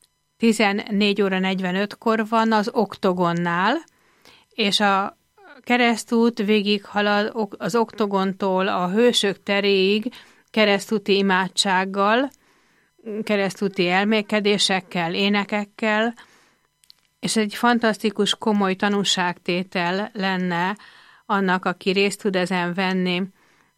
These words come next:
Én javaslom mindenkinek, hiszen ez számomra is nagy élmény volt, amikor egyszer sikerült ott lennem. Tényleg, Kati, azt hiszem, te is voltál egy ilyenen.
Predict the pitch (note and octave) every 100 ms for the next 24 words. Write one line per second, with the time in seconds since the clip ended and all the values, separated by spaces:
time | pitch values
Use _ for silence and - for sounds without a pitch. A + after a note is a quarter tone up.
0 | - G#3 G3 F#3+ - G#3 G3 F#3 - G3
1 | F#3+ G3 F#3+ F#3 F#3 F#3 F3 F3+ - F#3+
2 | F#3 F3 F3 - G3+ G3+ F3+ E3+ E3+ -
3 | F#3+ G3 F3+ F#3 F3 F3 F3+ F3+ F#3 F3+
4 | F3+ F3+ E3+ F3+ - F3+ - A#3 F#3 F3+
5 | E3+ F3 F3+ F#3+ E3+ F3 F3+ F3 G3 G3
6 | F3+ - G#3+ A3 G#3+ - - G3+ G3 B3+
7 | G3 - F#3 E3 - F#3+ F3 F3 F3+ F3+
8 | F3 F#3+ F#3+